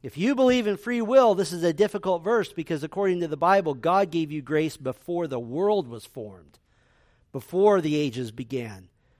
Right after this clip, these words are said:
You didn't get saved because at one moment in time you made an intellectual decision to follow Christ. You were saved because God decided you would be countless eons ago.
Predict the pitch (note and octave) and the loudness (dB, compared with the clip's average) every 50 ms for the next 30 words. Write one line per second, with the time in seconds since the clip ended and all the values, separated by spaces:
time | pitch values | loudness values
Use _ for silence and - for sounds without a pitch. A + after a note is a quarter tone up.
0 | _ _ _ _ _ _ _ _ _ _ _ _ _ _ _ _ _ _ _ D#4+ | _ _ _ _ _ _ _ _ _ _ _ _ _ _ _ _ _ _ _ -14
1 | D4 B3 F#3+ E3+ E3+ F#3 G#3+ A3+ G3 A#3+ G#3 F3 E3+ C#3+ D#3 D#3 C#3+ - - - | -14 -12 -12 -8 -6 -4 -4 2 2 2 2 2 0 0 0 0 0 -2 -12 -6
2 | - F3+ F#3+ G#3 G3 E3 D3 C3+ A2+ - - _ _ _ _ _ _ _ _ _ | -2 2 4 4 4 4 2 0 -4 -8 -18 _ _ _ _ _ _ _ _ _
3 | _ _ _ _ - C#3+ D3+ D#3 C#3+ - F3 E3+ E3 D#3 C3 C#3+ B4+ - - E3 | _ _ _ _ -10 -4 -4 -4 -2 0 0 2 2 2 0 -2 -8 -6 -4 -4
4 | D3 E3 E3 C#3 E3 F3 D#3+ D#3+ E3 E3+ E3+ D#3+ D3 - C#3+ B2+ A#2+ - D3+ E3 | -4 -2 -2 -2 -2 -2 0 0 0 0 -2 -2 -4 -6 -6 -8 -6 -6 -6 -4
5 | F3 F#3 F3+ D3 C3 B2 C#3+ - C3+ C3 D#3 D#3 D3+ D#3+ D3+ C3 C3 E3 D#3+ D3 | -2 -2 -2 -2 -4 -6 -10 -12 -8 -6 -4 -2 0 -2 -2 -2 -4 -6 -4 -4
6 | D3 C#3 D3 D3+ C#3+ - - D3+ C#3 A#2 A#2+ A2+ - - D#3+ D3 - C3 A#2 A#2 | -2 0 0 0 -2 -2 -6 -10 -10 -8 -10 -12 -8 -8 -8 -6 -6 -8 -10 -10
7 | - - D3+ C#3 C#3 C3 A#2+ A#2 A2 - - D#3 D#3+ D3 A#2+ G#2+ - - _ _ | -10 -6 -6 -6 -4 -6 -8 -10 -12 -10 -8 -8 -8 -8 -10 -12 -18 -20 _ _
8 | _ _ _ _ _ _ _ _ _ _ _ B2 C3+ F3 E3+ D#3 - - - E3+ | _ _ _ _ _ _ _ _ _ _ _ -8 -6 -4 -4 -4 -4 -4 -2 -2
9 | F3 F3 D#3+ C#3 A#2 - - - A#2 - C#3 B2 A#2 A2 C#3 C#3+ D3+ D3 B2+ A#2 | 0 0 0 -2 -4 -8 -12 -14 -12 -8 -8 -8 -8 -6 -6 -4 -4 -6 -6 -10
10 | G#2 - - D3+ D#3 D#3 C#3+ C3+ G#2+ A2 A#2 A2+ A#2 A#2+ A2+ A2 A#2 A#2 A2+ G#2+ | -14 -8 -6 -6 -4 -4 -6 -6 -8 -10 -12 -10 -10 -10 -10 -10 -10 -10 -12 -12
11 | - _ _ _ _ _ _ _ _ _ _ _ _ _ _ _ _ - - F3 | -16 _ _ _ _ _ _ _ _ _ _ _ _ _ _ _ _ -6 -4 -2
12 | D#3+ F3+ D#3+ D3 B2 - - D#3+ C3+ B2+ A#2 A2+ A2 G2+ - A#2+ F#2 A2+ G2 F2+ | -2 -2 -4 -8 -8 -8 -6 -4 -4 -4 -4 -6 -10 -12 -14 -16 -14 -14 -16 -16